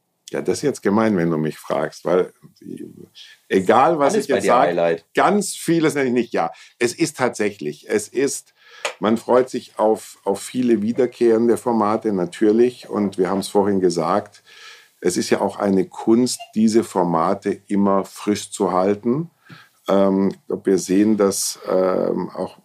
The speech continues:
Speaker 1: bei der Konkurrenz, wie schnell es gehen kann, dass etablierte Formate crashen.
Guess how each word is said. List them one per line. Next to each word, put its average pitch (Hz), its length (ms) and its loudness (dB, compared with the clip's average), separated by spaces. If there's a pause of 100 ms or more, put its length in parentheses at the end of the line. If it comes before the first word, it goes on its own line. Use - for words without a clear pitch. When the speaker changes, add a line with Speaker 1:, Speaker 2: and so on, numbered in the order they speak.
(440)
Speaker 1:
bei 92 140 0
der 95 80 2
Konkurrenz, 101 580 -2
wie 101 60 -6
schnell 98 400 0
es - 180 -4
gehen 98 380 0
kann, 95 200 -4
dass 87 160 -6
etablierte 101 760 -2
Formate 92 1000 -2
crashen. 123 560 -4